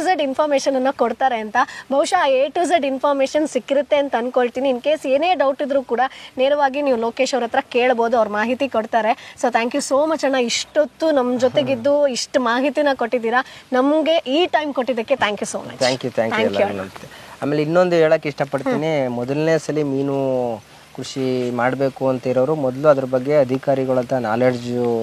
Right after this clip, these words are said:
Speaker 2: ತಗೋಬೇಕು.
Speaker 1: ಹ್ಮ್.
Speaker 2: ಮತ್ತೆ ಮೀನುಗಳ ಬಗ್ಗೆ ಅವ್ರಿಗೆ ನಾಲೆಡ್ಜ್ ಇರ್ಬೇಕು.
Speaker 1: ಹ್ಮ್.
Speaker 2: ಯಾವ್ಯಾವ ತಳಿ ಬೆಳಿಬೋದು, ನಮ್ಮ ಲೋಕಲಲ್ಲಿ ಆ ತಳಿ ನಡೀತಿದ್ಯಾ ಇಲ್ವಾ ಅಂತ.
Speaker 1: ಹ್ಮ್.
Speaker 2: ಅವರು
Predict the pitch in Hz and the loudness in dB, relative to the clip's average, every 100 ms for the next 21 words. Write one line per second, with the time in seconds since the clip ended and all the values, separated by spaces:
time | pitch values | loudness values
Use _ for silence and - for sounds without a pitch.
0 | 107 - - - - 123 117 113 160 185 | -4 -10 -20 -10 0 2 2 -2 -6 -4
1 | 240 214 - - - 156 156 175 151 156 | -2 -2 -4 -18 -8 -6 -2 -2 0 -2
2 | 196 196 185 175 170 180 170 160 135 139 | 0 0 2 0 2 0 0 2 2 0
3 | 123 120 113 104 - 220 208 127 135 131 | -2 -6 -8 -12 -10 -6 0 2 2 0
4 | - 123 131 123 120 117 117 120 117 117 | -2 -2 -2 -2 -2 -2 -4 -2 -4 -2
5 | 120 135 143 147 143 143 135 - 127 131 | 2 2 4 4 6 6 4 2 -2 -2
6 | 113 120 120 113 120 107 104 98 - 214 | -2 -4 -6 -4 -4 -6 -12 -14 -8 -8
7 | 185 - - - - 156 180 | -8 -12 -20 -12 -2 0 2